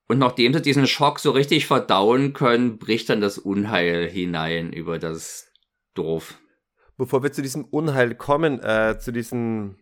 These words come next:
Speaker 2: eifersüchtigen Dorfbullies, nenne ich sie mal, der Haupt-, der, der Häuptling von den dreien, der, der Boss.
Speaker 1: Der Häuptling? Das ist,
Speaker 2: Der
Speaker 1: glaub ich,
Speaker 2: Häupt-
Speaker 1: Tam.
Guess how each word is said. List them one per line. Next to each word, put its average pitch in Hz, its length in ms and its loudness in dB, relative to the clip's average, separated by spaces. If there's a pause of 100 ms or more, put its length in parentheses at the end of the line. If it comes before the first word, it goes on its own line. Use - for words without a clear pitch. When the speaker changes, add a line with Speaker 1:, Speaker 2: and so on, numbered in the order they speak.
(520)
Speaker 2:
eifersüchtigen 123 1300 -2
Dorfbullies, 127 760 2
nenne 110 240 -2
ich - 80 -6
sie 113 120 -4
mal, 110 220 2
der 113 160 0
Haupt-, 123 300 0
der, 113 180 2
der 104 180 -2
Häuptling 123 360 0
von 104 120 -10
den 98 160 -8
dreien, 92 400 -6
der, 90 440 -10
der 98 100 -2
Boss. 110 240 2
Speaker 1:
Der - 220 -4
Häuptling? 92 880 2 (160)
Das 156 100 2
ist, 190 60 0
Speaker 2:
Der 190 120 4
Speaker 1:
glaub 175 60 4
ich, - 120 2
Speaker 2:
Häupt- - 80 -14
Speaker 1:
Tam. 117 640 2